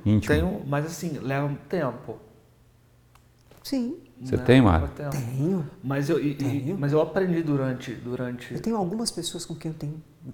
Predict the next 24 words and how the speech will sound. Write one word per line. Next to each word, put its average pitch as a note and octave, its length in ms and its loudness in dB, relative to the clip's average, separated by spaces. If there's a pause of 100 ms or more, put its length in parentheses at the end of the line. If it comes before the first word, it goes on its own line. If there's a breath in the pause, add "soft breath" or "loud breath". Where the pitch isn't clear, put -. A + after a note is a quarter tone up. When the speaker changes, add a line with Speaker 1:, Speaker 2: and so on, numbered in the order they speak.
(240)
Speaker 3:
intimidade D3 600 -4
Speaker 2:
É, - 20 -10
Speaker 3:
mesmo D3 520 -6
que - 240 -16
Speaker 2:
mas C#3 180 -2
eu D#3 60 2
aprendi E3 400 -2
num, B2+ 720 -6 (360)
nos B2 140 -10
últimos A#2+ 480 -10
anos, - 540 -4 (340)
últimos C3+ 300 -16
cinco C#3+ 340 -8
anos B2+ 260 -6
talvez, B2+ 540 -6 (480 soft breath)
a C#3 80 -4
também C#3+ 720 -4
expor D3 460 -4
mais D3+ 220 0
minhas D3 260 0
vulner-, C3+ 380 -4 (200)
vulnerabilidades. B2 1120 -10 (540 soft breath)
Que C3+ 100 -6 (320)
talvez C#3+ 720 0